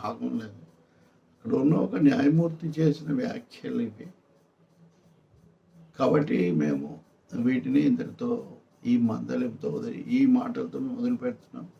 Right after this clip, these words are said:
ఇక మీద జాగ్రత్తగా ఉండాలి అని కూడా చెప్పారంటే మనం ఆలోచించాలి. మన సమాజంలో కొన్ని భావాలు ఎలా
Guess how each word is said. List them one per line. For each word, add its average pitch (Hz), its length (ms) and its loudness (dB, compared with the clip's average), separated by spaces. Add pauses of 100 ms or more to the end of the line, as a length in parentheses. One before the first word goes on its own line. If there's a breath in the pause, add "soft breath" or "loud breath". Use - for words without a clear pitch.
(760)
ఇక 127 160 0
మీద 131 220 6
జాగ్రత్తగా - 500 0
ఉండాలి 233 440 -2
అని - 180 -8
కూడా 151 180 -10
చెప్పారంటే - 540 -4
మనం - 240 -2
ఆలోచించాలి. 233 760 0
మన 139 280 0
సమాజంలో 156 600 -2
కొన్ని 123 240 0
భావాలు 117 580 -8 (880)
ఎలా 143 240 -2